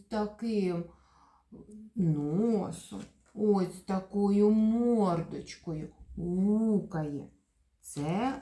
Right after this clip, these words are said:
у нас вовк. Читаємо. Вовк. Заєць.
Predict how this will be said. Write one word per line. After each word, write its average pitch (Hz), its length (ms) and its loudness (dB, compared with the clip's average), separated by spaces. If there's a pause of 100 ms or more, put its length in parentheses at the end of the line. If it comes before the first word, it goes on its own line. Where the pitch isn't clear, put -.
у 143 140 -4
нас 143 480 -2 (520)
вовк. 139 1300 -6 (3250)
Читаємо. 160 1080 2 (400)
Вовк. 135 1300 -2 (2500)
Заєць. 208 1600 2